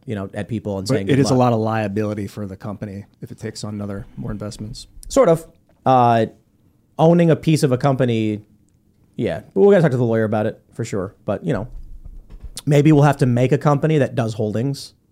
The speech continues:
Speaker 1: specifically for this. Some kind of culture war. You know, I bet between the two of us, you probably more than me, know enough rich people to create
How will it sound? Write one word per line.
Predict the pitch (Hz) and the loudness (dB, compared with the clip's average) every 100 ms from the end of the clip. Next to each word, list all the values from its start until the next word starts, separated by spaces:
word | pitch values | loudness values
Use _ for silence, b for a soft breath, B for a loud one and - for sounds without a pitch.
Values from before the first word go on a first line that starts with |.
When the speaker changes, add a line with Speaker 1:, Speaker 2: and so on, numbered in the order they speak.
| _ | _
Speaker 1:
specifically | - 120 117 | -6 -4 -2
for | 117 123 | 0 0
this. | 135 - b b b b | -2 -6 b b b b
Some | 131 123 | -2 0
kind | 131 127 | 2 2
of | 120 | 0
culture | - 147 - 139 | 2 0 2 2
war. | 117 120 120 113 b b b | 4 4 4 2 b b b
You | - | 2
know, | 294 359 349 _ - - - - _ _ _ _ _ _ _ _ - | 4 4 0 _ -16 -16 -20 -20 _ _ _ _ _ _ _ _ -2
I | 240 | 2
bet | 226 269 - | 2 0 0
between | 160 - 180 | -2 0 2
the | 151 | 2
two | - 170 | 4 4
of | 151 | 4
us, | 156 - - - - | 2 0 -10 -16 -2
you | 120 190 | 0 2
probably | 151 127 | 2 2
more | 123 143 | 4 4
than | 131 | 4
me, | 131 120 107 _ _ _ | 2 0 -2 _ _ _
know | - 127 139 | -2 2 4
enough | 127 160 - | 4 2 2
rich | 156 160 | 0 0
people | 139 123 120 | -2 -2 -4
to | 123 | -6
create | - 135 123 104 | -2 2 2 0